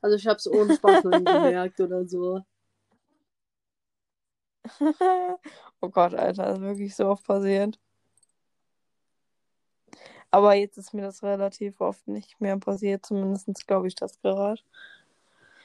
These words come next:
Speaker 2: Mir ist es auch daheim voll oft passiert, wenn meine
Speaker 1: Boah.
Speaker 2: Familie irgendwie
Speaker 1: Oh
Speaker 2: da
Speaker 1: mein
Speaker 2: war.
Speaker 1: Gott.
Speaker 2: Oh mein
Speaker 1: Aber bei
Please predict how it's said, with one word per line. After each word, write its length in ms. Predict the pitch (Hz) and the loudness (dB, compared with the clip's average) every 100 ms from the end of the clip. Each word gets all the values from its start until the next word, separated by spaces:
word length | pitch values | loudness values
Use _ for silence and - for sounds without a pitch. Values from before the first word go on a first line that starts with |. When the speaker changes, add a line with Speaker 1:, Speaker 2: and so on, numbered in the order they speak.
| - | -2
Speaker 2:
Mir 80 | 226 | 0
ist 120 | - | 0
es 80 | - | -2
auch 140 | - | -2
daheim 400 | - 196 185 202 | -2 -2 2 0
voll 240 | 208 208 185 | 0 0 2
oft 140 | 180 | 0
passiert, 480 | - 180 185 190 185 | -4 -12 -6 -4 -6
wenn 400 | 214 190 190 185 | -10 -6 -4 -4
meine 180 | 180 185 | -2 4
Speaker 1:
Boah. 60 | 214 | 4
Speaker 2:
Familie 520 | 185 196 208 196 196 | 4 2 0 2 2
irgendwie 80 | 190 | 4
Speaker 1:
Oh 240 | 277 269 | 4 6
Speaker 2:
da 80 | 240 202 | 8 8
Speaker 1:
mein 120 | 196 | 8
Speaker 2:
war. 60 | 202 | 6
Speaker 1:
Gott. 440 | 202 214 208 - - - - 190 | 4 2 -2 -8 -18 -18 -10 -2
Speaker 2:
Oh 40 | |
mein 80 | 233 | 2
Speaker 1:
Aber 140 | |
bei 0 | 220 | 6